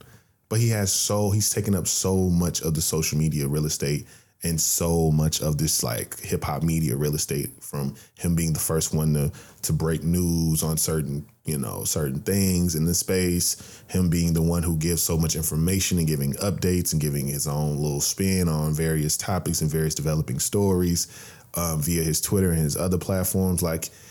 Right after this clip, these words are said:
he, he's, he's very much showing up as a person who is trying to be a leading source in, you know, hip hop media information.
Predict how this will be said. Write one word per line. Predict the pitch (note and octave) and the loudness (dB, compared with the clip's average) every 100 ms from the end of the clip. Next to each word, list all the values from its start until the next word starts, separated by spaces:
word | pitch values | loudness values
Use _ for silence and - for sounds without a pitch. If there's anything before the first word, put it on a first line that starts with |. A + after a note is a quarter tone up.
| - - | -20 -20
he, | - C3+ | -6 -4
he's, | G#2+ C#3 - | 0 2 2
he's | B2 G#2+ | 2 0
very | F2 C3 C3+ | 2 0 2
much | B2+ | 2
showing | A2+ B2 A2+ A2 | 0 0 2 2
up | G#2+ | 0
as | F#2+ F2+ | 0 0
a | E2 | 0
person | D#2+ F#2+ F2+ E2+ | -2 -2 -2 -2
who | E2+ E2 | 0 0
is | D#2+ - | -2 -4
trying | - F#2+ F2 | -6 -2 0
to | D#2 | 0
be | D#2+ D#2+ | 2 0
a | D2 | 0
leading | D2+ E2+ D#2+ D#2 D2 | 0 2 2 2 0
source | - E2+ D#2+ D2 - - - - - - | 0 2 2 0 -2 -4 -8 -20 -20 -4
in, | F2+ D#2+ D2 | 0 2 2
you | E2 | 2
know, | D2+ B1 | 0 -2
hip | - F2 | -2 -4
hop | - D2+ D2+ | -2 -4 -2
media | D#2+ D#2+ D#2 C#2+ | 0 2 0 0
information. | - D#2+ - D2 D2+ D#2 - - | -2 -4 -2 -2 0 -2 -4 -6